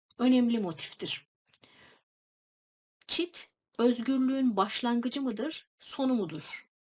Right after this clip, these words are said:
Mülkiyet midir, tahakküm müdür? Hepimiz toplum sözleşmesini hemen hatırlayacağız. İlk kez çitle çevirip "Bu bana aittir." diyen ve buna inanan birini bulan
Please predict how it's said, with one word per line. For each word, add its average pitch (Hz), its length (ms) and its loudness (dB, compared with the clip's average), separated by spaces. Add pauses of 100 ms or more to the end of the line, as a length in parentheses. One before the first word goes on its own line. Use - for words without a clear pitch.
(400)
Mülkiyet 208 640 -4
midir, 185 460 -6 (400)
tahakküm 226 560 -2
müdür? 190 520 -2 (1200)
Hepimiz 254 500 -4
toplum 226 320 -2
sözleşmesini 202 1080 -4
hemen 214 320 -2
hatırlayacağız. 196 880 -6 (840)
İlk 254 240 -4
kez 175 220 -4
çitle 170 440 -4
çevirip 190 560 0 (300)
"Bu 214 240 -2
bana 208 300 2
aittir." 170 760 -6
diyen 196 340 0 (460)
ve 196 340 -2 (280)
buna 240 500 2
inanan 180 560 0
birini 190 500 -2
bulan 180 340 -2